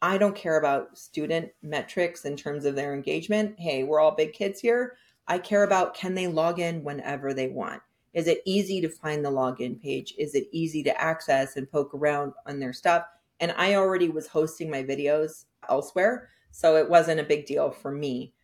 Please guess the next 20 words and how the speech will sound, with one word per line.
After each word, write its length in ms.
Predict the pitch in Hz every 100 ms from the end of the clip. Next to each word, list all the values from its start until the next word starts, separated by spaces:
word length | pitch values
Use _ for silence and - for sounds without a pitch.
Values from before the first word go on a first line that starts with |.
| _ _
Um, 360 | 151 147 147 -
the 100 | 170
last 320 | 170 202 202
thing 180 | 233 214
you 140 | 196
won't 400 | 165 170 170 -
get 460 | 165 143 139 - _
that 140 | 190 185
is 220 | 175 151 -
different 600 | 175 - 143 139 233 -
or 160 | - 160
less 640 | 147 147 110 202 - - _ _ _ -
is 280 | 160 143
gamification. 960 | - 147 147 - - 139 - - - -
So 220 | - 165
if 240 | 156 170 196
you're 100 | 208
using 480 | 185 170 160 151 143
Member 340 | 135 156 156
Vault, 380 | 135 127 123